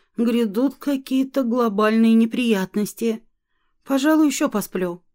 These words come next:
Тем более кровать такая мягкая,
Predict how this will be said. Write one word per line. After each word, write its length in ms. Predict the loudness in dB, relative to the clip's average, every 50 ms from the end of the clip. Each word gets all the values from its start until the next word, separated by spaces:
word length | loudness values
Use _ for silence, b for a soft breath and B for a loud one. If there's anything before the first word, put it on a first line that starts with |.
| b b b b b b
Тем 200 | b 2 4 4
более 260 | 6 6 4 4 2
кровать 520 | 2 2 2 2 4 4 2 2 0 -2 -6
такая 340 | -6 -6 -4 -4 -2 0 2
мягкая, 720 | 2 2 2 2 0 -4 -6 -8 -6 -4 -4 -4 -6 -8